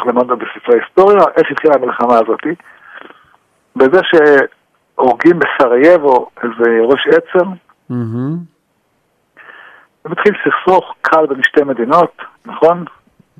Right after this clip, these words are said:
Speaker 2: וזה מגיע לכל העולם.
Speaker 1: בתוך זמן כל כך קצר, זה מתחיל, זה מגיע לכל העולם, זה פשוט מטורף, נכון?
Speaker 2: לגמרי.
Speaker 1: אה, ברגע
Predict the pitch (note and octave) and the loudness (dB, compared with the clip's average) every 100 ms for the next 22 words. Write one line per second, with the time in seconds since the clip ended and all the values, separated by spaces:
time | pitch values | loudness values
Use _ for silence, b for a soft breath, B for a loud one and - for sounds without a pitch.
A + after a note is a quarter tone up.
0 | C#3 A#2+ G#2 G#2 G#2 G#2+ A2+ C#3 B2 - | -20 -14 -8 -4 -4 -4 -2 -2 -2 -4
1 | D3+ D#3+ C3+ B2+ B2 G#2+ G2 F#2+ F#2+ F#2+ | 0 0 0 -4 -4 -6 -8 -10 -10 -14
2 | _ _ _ _ C3+ - G3 - C3 C#3 | _ _ _ _ -14 -2 -2 -2 -6 -2
3 | F3+ F3 D3 F#3 E3+ - C#3+ - D#3 C#3 | -2 -2 -2 -2 -2 -4 -4 0 0 2
4 | E3+ - _ _ A#2+ B2+ B2+ - - D#3 | -2 -8 _ _ -12 -8 -8 -4 -4 -4
5 | - C3+ A#2+ A#2+ C#3 D#3 - D#3+ D3 B2+ | -6 -10 -10 -4 0 0 0 0 2 2
6 | B2 D3+ G#3 b b b b b b _ | 4 2 0 b b b b b b _
7 | _ _ _ _ - C#3+ D3 F3+ F3+ D#3+ | _ _ _ _ -16 -10 -2 0 0 -2
8 | - G3 A#3+ - - - _ - - D3 | 0 2 0 -2 -18 -20 _ -14 -4 -2
9 | E3+ F#3+ _ _ _ _ _ _ _ _ | -2 -8 _ _ _ _ _ _ _ _
10 | _ _ _ - G#2 G#2 C#3 A2+ F2 - | _ _ _ -14 -8 -4 -2 -4 -8 -6
11 | B2 B2 B2 - _ _ _ _ - C#3+ | -2 0 0 -4 _ _ _ _ -20 -2
12 | E3+ F3+ | 2 4